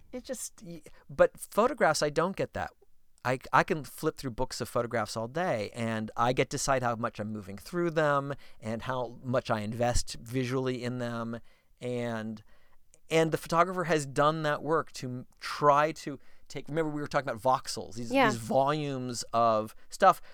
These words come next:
Speaker 1: But ultimately, it gets w-, in an image, it's compressed down, whether it's at forty seconds or one second or a fraction of a second, it's all turned into a still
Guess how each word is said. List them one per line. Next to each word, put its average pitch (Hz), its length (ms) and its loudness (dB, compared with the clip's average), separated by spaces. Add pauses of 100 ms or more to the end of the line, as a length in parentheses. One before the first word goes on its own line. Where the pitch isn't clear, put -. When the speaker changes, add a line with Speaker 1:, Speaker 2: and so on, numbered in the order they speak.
(260)
Speaker 1:
But 139 200 2
ultimately, 143 680 -2
it 135 140 -8
gets 139 240 -2
w-, 135 160 -10
in 135 140 -2
an 123 160 -4
image, 143 480 0
it's 143 160 -8
compressed - 560 -4
down, 143 180 -2
whether 143 240 4
it's - 300 -8
at 131 100 -10
forty 185 380 0
seconds 156 520 -2
or 117 80 -4
one 151 280 0
second 143 440 -4
or 113 120 -4
a 104 40 -6
fraction - 380 0
of 131 80 -6
a 113 60 -6
second, 113 400 -6 (420)
it's 127 160 -8
all 170 380 2 (1600)
turned 185 520 0
into 175 500 0
a 131 100 -2
still 123 580 0